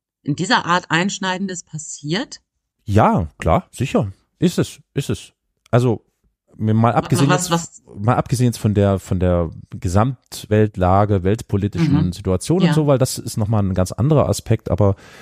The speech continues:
Speaker 2: was ich jetzt zum Beispiel meine, sind eben wirklich so Erlebnisse, die sich in meinem Leben da so aufgetan haben oder Veränderungen, die mich,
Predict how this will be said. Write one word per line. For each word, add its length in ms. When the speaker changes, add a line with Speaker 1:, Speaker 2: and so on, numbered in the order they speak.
Speaker 2:
was 160
ich 160
jetzt 100
zum 120
Beispiel 240
meine, 160
sind 180
eben 180
wirklich 220
so 80
Erlebnisse, 560
die 160
sich 220
in 80
meinem 680
Leben 340
da 100
so 160
aufgetan 560
haben 220
oder 160
Veränderungen, 1400
die 460
mich, 600